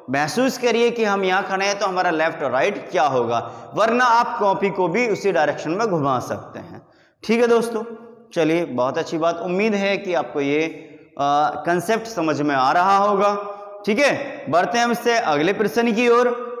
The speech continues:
फिर से try करेंगे, Practice हमारी चल रही है। चलिए, एक व्यक्ति ने पन्द्रह मीटर पश्चिम की ओर चलना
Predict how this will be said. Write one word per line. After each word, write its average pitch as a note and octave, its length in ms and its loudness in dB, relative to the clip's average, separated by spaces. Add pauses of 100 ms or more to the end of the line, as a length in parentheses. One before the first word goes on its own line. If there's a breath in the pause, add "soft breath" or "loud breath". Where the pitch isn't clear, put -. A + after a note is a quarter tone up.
फिर E3+ 120 2
से G#3+ 140 -2
try G#3+ 280 2
करेंगे, A3+ 380 2
Practice G3+ 600 -2
हमारी G#3 220 2
चल G#3+ 180 2
रही G#3+ 220 2
है। - 420 -4
चलिए, F3+ 280 2 (380)
एक C4+ 360 2
व्यक्ति B3 560 2
ने A3 360 2
पन्द्रह B3 540 2
मीटर A3+ 720 0
पश्चिम A3 440 0
की G#3 160 0
ओर G3 160 4
चलना G3 640 2